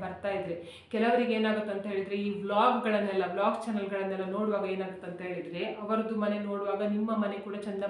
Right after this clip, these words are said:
ಮಾಡಿ ಇಟ್ಕೊಳ್ಬೇಕು ಅಂತ ಹೇಳ್ಕೊಂಡು ನಿಮ್ಮ ಮನಸ್ಸಿನಲ್ಲಿ ಬರ್ತಾ ಇರುತ್ತೆ. ಅದೇ ರೀತಿ ಬೇರೆಯವ್ರು, ಒಬ್ಬೊಬ್ರು ಮನೆಗೆ ಏನಾಗುತ್ತೆ ಅಂತ ಹೇಳಿದ್ರೆ, ಬೇರೆಯವರ ಮನೆಗೆ ಹೋಗ್ತಾರೆ, ಆ ಮನೆ ನೋಡ್ತಾರೆ,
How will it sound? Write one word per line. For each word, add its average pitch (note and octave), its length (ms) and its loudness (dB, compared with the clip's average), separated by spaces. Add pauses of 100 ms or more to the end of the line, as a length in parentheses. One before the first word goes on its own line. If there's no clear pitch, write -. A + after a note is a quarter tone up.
ಮಾಡಿ F#3+ 160 0
ಇಟ್ಕೊಳ್ಬೇಕು F#3+ 520 -4
ಅಂತ F#3 160 -8
ಹೇಳ್ಕೊಂಡು F#3 280 -6
ನಿಮ್ಮ G3+ 240 0
ಮನಸ್ಸಿನಲ್ಲಿ F#3 680 -6
ಬರ್ತಾ F3+ 260 -10
ಇರುತ್ತೆ. - 640 -12 (160)
ಅದೇ A#3+ 260 6
ರೀತಿ A#3+ 280 2 (200)
ಬೇರೆಯವ್ರು, A#3+ 720 8
ಒಬ್ಬೊಬ್ರು A#3+ 340 2
ಮನೆಗೆ A3+ 360 2
ಏನಾಗುತ್ತೆ G#3+ 500 0
ಅಂತ G3 120 -6
ಹೇಳಿದ್ರೆ, G3 300 -4
ಬೇರೆಯವರ A3 500 4
ಮನೆಗೆ G3 400 -4
ಹೋಗ್ತಾರೆ, G#3 440 -2
ಆ F3+ 100 -2
ಮನೆ G3 260 -4
ನೋಡ್ತಾರೆ, G3 540 -4